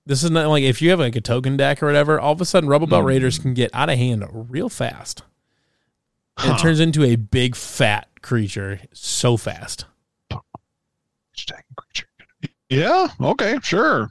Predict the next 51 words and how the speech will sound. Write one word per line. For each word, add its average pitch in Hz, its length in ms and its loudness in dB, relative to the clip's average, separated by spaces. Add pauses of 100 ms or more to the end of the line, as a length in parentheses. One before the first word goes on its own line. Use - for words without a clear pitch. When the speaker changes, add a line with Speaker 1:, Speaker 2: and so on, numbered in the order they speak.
(140)
Speaker 1:
If - 120 -20
you, 151 140 2
Speaker 2:
I, 131 120 2
I - 20 2
Speaker 1:
if 160 80 0
you're 160 100 0
running 170 240 4
a 147 60 2
token 135 340 0
deck, 165 180 -2 (140)
pfft. - 260 -6 (840)
Speaker 2:
I 117 100 -2
don't 165 220 0
remember 127 300 0
ever 110 160 2
seeing 135 280 0
this, 180 200 -2
but 101 220 -2 (480)
Speaker 1:
I 139 100 4
put 180 140 8
it 185 40 6
in 170 40 2
Speaker 2:
cool. 147 80 0
Speaker 1:
my, 135 60 2
I 143 60 6
put 175 140 6
it - 20 4
in 156 40 0
my 135 80 2
Speaker 2:
Yes. 120 220 2
Speaker 1:
Gatecrash 104 300 -4
deck 113 160 -4
all 117 80 -6
the 120 60 -8
time. 135 240 -10 (1200)
Speaker 2:
Nice. 127 400 -4 (760)
Um, 120 500 2 (220)
here's 214 340 2
one. 117 460 2
I 131 140 0
like 139 200 2
this 151 180 0
in 120 420 -4 (500)
again, 120 460 2 (100)
you'll 131 200 0
find 127 320 -2
the 127 60 0
common 120 300 0
theme 110 320 -2
of, 107 280 0
like, 101 180 -2